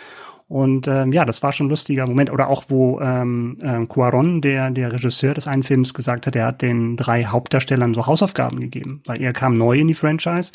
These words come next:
Und jeder, äh, der drei jungen Hauptdarsteller sollte einen Aufsatz schreiben über seine Figur in der Ich-Pers-, aus der Ich-Perspektive. Und es kam, wie es kommen sollte. Also Daniel Radcliffe hat's gemacht. Emma Watson hat, glaub ich, zwölf Seiten geschrieben.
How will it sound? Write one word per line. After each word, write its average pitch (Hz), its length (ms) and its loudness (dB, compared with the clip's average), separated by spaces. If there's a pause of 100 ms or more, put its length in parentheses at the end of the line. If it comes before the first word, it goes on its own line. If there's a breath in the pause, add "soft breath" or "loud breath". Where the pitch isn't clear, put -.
(600 loud breath)
Und 143 380 4
jeder, 151 640 2 (360)
äh, 127 40 -6
der 127 160 -2
drei 117 260 -2
jungen 123 380 0
Hauptdarsteller 123 480 -2
sollte 113 380 -2
einen 117 220 0
Aufsatz 147 440 0
schreiben 127 400 -2
über 160 240 2
seine 156 200 2
Figur 151 520 -4 (100)
in 151 200 4
der 151 140 2
Ich-Pers-, 151 460 -6
aus 147 160 -4
der 185 140 0
Ich-Perspektive. 127 840 -2 (1000)
Und 131 240 2
es 127 100 -2
kam, 123 240 0
wie 123 60 0
es 123 100 -4
kommen 123 160 0
sollte. 131 220 2
Also 123 200 -2 (280 loud breath)
Daniel 131 240 4
Radcliffe 135 280 0
hat's - 200 -2
gemacht. - 500 -2
Emma 135 240 2
Watson 139 300 0
hat, 131 100 -4
glaub 123 140 -2
ich, 117 80 -6
zwölf 123 260 0
Seiten 120 260 -2
geschrieben. 170 440 -2